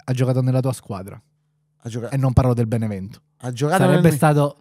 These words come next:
Speaker 1: magnifico.
Speaker 2: Sarebbe stato bellissimo. Eh,
Speaker 1: Pallone d'oro al Benevento.
Speaker 2: stiamo parlando del Milan.
Speaker 1: Eh sì.
Speaker 2: Quindi attaccante.
Speaker 1: Attaccante.
Speaker 2: Manuel Rui Costa.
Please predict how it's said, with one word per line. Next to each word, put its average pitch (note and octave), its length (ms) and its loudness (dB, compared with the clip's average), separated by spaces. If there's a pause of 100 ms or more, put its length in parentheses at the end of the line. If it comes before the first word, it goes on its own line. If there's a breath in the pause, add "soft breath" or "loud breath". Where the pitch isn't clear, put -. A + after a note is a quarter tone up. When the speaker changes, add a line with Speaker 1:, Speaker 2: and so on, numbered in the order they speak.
(160)
Speaker 1:
magnifico. D3 680 -2
Speaker 2:
Sarebbe D#3+ 260 -2
stato G3+ 220 0
bellissimo. E3 840 -4 (540 soft breath)
Eh, C#3+ 560 -8
Speaker 1:
Pallone D3+ 300 2
d'oro D3+ 160 4
al C#3+ 80 2
Benevento. C#3+ 760 2 (340)
Speaker 2:
stiamo B2+ 320 -20
parlando D3+ 400 -8
del D3+ 220 -2
Milan. F3+ 840 -4
Speaker 1:
Eh C#3 120 -8
sì. A2 280 -14 (640)
Speaker 2:
Quindi D3 240 -4
attaccante. D#3 1000 -4
Speaker 1:
Attaccante. C#3 400 -6
Speaker 2:
Manuel A3+ 380 2
Rui F#3 160 0
Costa. A2+ 520 -8